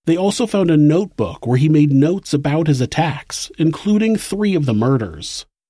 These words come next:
Some of the notes listed objects that he had lost during the attacks, and one of the items listed was the medical notice.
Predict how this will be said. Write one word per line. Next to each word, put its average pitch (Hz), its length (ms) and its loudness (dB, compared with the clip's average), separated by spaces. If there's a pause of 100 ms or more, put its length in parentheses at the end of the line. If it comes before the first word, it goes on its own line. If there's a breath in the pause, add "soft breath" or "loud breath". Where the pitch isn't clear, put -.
Some 175 300 0
of 170 100 -4
the 175 80 2
notes 135 380 2
listed 120 440 -2
objects 143 600 -4
that 127 140 -2
he 151 80 2
had 143 100 4
lost 143 440 -4
during 151 220 4
the 131 120 2
attacks, - 640 -6
and 131 180 2
one 156 140 4
of 190 100 -4
the 196 160 -2
items 135 420 0
listed 131 460 -2
was 139 400 0
the 151 100 2
medical 98 440 -2
notice. 104 640 -4